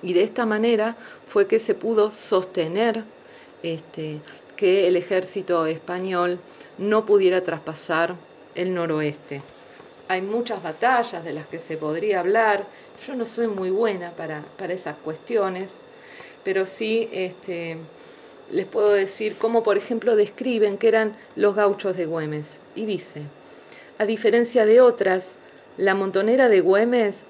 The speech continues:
fue una fuerza muy disciplinada, compuesta por milicias gauchas y por militares experimentados que acudían sin vacilar al llamado del caudillo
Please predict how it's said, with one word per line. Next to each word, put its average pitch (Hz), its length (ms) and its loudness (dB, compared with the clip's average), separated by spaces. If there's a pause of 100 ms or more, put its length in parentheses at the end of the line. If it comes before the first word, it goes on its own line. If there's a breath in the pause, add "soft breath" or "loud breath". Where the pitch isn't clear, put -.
fue - 200 0
una 226 200 2
fuerza 214 380 2
muy 220 260 2
disciplinada, 202 880 -2 (320 loud breath)
compuesta 208 480 2
por 175 200 0
milicias 170 480 -2
gauchas 214 680 2
y 214 80 -6
por 196 180 -2
militares 190 560 0
experimentados 170 960 -2
que 165 140 -4
acudían 185 480 -2
sin 247 280 -4
vacilar 196 560 -2 (300 loud breath)
al 180 140 -2
llamado 190 420 0
del 180 140 0
caudillo 180 600 -2